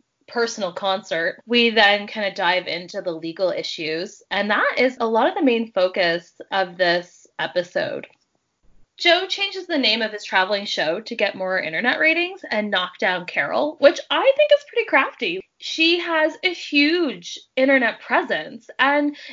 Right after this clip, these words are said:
it's very true. When you Google things, a lot of prompts will come up, and whatever's most popular is at the top. And so he thought, "Okay, I'll just change my name closely enough to hers so I get hits, or they might get my stuff instead of hers." So well done for him.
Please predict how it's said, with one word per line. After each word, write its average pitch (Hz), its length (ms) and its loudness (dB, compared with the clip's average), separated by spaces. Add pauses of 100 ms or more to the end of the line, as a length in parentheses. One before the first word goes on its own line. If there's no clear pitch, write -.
it's 320 160 -2
very 370 260 2
true. 330 220 2
When 220 180 -2
you 240 140 -2
Google 226 320 -6
things, 175 440 -6 (320)
a 233 80 6
lot 220 260 4
of 220 140 -2 (120)
prompts 202 300 0
will 220 80 -8
come 208 220 -4
up, 180 240 -2
and 180 200 -4
whatever's 208 360 -2
most 208 200 -8
popular 180 340 -2
is 180 80 -6
at 185 100 -6
the 214 80 -8
top. 170 380 -2
And 208 180 -4 (100)
so 311 220 2
he 311 300 2
thought, 302 320 2
"Okay, 269 160 0
I'll 247 100 4
just 285 240 -4
change 247 360 0
my 247 380 0
name 262 540 2
closely 302 560 2
enough 240 340 2
to 262 80 -2
hers 277 320 2
so 214 140 2
I 196 140 0
get 202 340 0 (100)
hits, - 400 2
or 240 80 2
they 226 160 0
might 202 240 0
get 190 160 -2
my 180 220 -4
stuff - 320 -8
instead - 240 -14
of - 80 -12
hers." 160 340 -8 (120)
So 320 120 2
well 294 280 6
done 180 400 2
for 170 120 -6
him. 175 460 -2